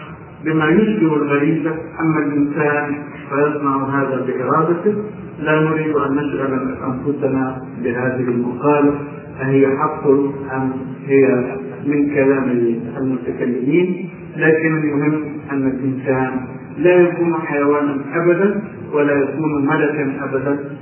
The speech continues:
إنما يكون دائما في هذه الدائرة يدور فيها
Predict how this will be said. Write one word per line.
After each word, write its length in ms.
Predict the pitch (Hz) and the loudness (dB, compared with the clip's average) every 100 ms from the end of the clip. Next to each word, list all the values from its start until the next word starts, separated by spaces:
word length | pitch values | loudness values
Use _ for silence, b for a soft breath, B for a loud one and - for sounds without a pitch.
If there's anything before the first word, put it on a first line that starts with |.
| - 131 | -10 0
إنما 400 | 143 139 135 131 | 2 4 2 0
يكون 460 | 131 143 143 135 127 | -2 0 0 2 2
دائما 640 | 127 123 123 123 123 120 - - - - | 2 0 0 0 0 -4 -8 -12 -14 -2
في 240 | 147 147 | 2 2
هذه 480 | 143 160 170 151 147 | 4 4 4 2 0
الدائرة 800 | 143 135 143 139 135 131 127 - - - 131 | -2 0 0 2 0 -2 -4 -8 -12 -8 0
يدور 540 | 131 143 165 160 151 147 | 2 4 4 4 2 0
فيها 520 | 139 135 123 127 | 0 2 -2 -4